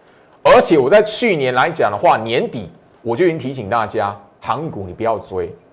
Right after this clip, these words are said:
这个问题就是在航运股还在创新高的过程，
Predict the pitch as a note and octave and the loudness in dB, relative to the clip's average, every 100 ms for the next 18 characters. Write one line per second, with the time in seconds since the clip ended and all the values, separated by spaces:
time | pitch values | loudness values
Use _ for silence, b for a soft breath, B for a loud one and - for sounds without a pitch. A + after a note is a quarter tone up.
0 | _ _ - F3+ C#3+ E3 C3 F#2+ F2 F2 | _ _ 0 2 2 2 0 -6 -14 -14
1 | - C#3+ C#3+ C#3 A#2+ - B - - G#2+ | -6 -6 -4 0 -2 -2 B -10 -2 0
2 | C#3 E3+ C3 F#2 C#2 G2+ B2+ - C3 A2+ | 0 -4 -4 -8 -6 -2 -2 -2 -6 -6
3 | A2+ A2+ G2+ A2 E2 | -4 -4 -2 -6 -8